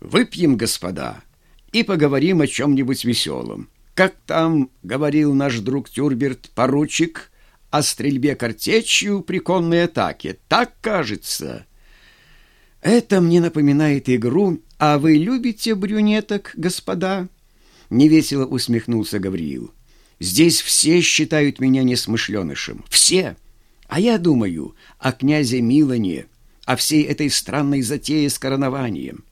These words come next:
Затее, при которой у меня такое ощущение, ничего не могу поделать. Всех русских волонтеров сочли за стадо баранов, годные лишь на убой.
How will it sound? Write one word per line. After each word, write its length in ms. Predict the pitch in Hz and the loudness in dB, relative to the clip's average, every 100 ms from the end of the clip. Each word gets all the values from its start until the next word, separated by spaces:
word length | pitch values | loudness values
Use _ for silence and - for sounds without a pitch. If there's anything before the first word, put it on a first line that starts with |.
| _ _ _ | _ _ _
Затее, 680 | - 139 127 135 170 196 233 - _ _ _ | -4 -2 0 2 4 2 -4 -10 _ _ _
при 120 | 135 | -2
которой 520 | 131 147 190 196 139 - - - - - - | 0 0 2 2 2 -2 -20 -20 -20 -20 -4
у 100 | 131 | 2
меня 220 | 175 202 | 4 2
такое 380 | 180 165 190 165 | 0 0 2 2
ощущение, 880 | 156 - 151 - 214 226 156 113 - | 0 -2 -2 -2 -2 0 0 0 -2
ничего 480 | 113 117 - 101 107 | -2 -2 -2 -2 0
не 100 | 107 | 0
могу 240 | 113 120 | 0 -2
поделать. 640 | 135 165 180 117 80 - - _ _ | -4 -4 -2 -2 -4 -10 -18 _ _
Всех 540 | - - - 175 208 208 | -4 0 2 2 2 0
русских 640 | 202 220 170 - 175 147 | -2 0 -2 -4 -6 -2
волонтеров 760 | 160 151 139 - 107 82 76 - - - | 0 2 0 0 -2 -2 -8 -14 -20 -8
сочли 600 | - 143 - - 139 151 | -4 -4 -4 -4 0 0
за 200 | 101 135 | 0 -4
стадо 420 | - 135 147 143 | -4 -4 -4 -4
баранов, 840 | 117 165 131 131 123 123 117 - _ | -4 -2 -2 0 0 -2 -4 -12 _
годные 520 | - 135 160 143 151 151 | -4 0 2 2 2 2
лишь 280 | 147 - | 2 0
на 80 | 147 | -2
убой. 600 | 160 160 127 127 123 - | 0 0 0 0 -2 -4